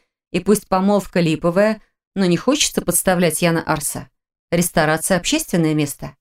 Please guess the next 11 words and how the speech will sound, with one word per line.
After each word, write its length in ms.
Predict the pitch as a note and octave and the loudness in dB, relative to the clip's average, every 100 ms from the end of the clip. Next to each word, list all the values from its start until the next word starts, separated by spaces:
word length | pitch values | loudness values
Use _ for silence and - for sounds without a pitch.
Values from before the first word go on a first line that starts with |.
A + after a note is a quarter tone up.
| _ _ - | _ _ -2
и 100 | G#3+ | 0
нас 220 | E3 D#3 | 0 0
там 200 | - G3+ | 0 2
могут 240 | G#3+ A3+ | 2 2
увидеть. 520 | C#4+ E4 F#3 C3+ - - _ _ _ _ | 2 2 0 -6 -10 -12 _ _ _ _
Зачем 380 | D#3+ F#3+ F#3+ E4+ | -2 0 2 2
ему 180 | G3 F3 | 4 4
лишние 340 | F#3 F3+ F3 | 2 0 0
сплетни 420 | F3+ - G3+ - E3 | -2 0 -2 0 -2
и 40 | |
пересуды? 480 | - A3+ - D3+ | 0 0 0 -6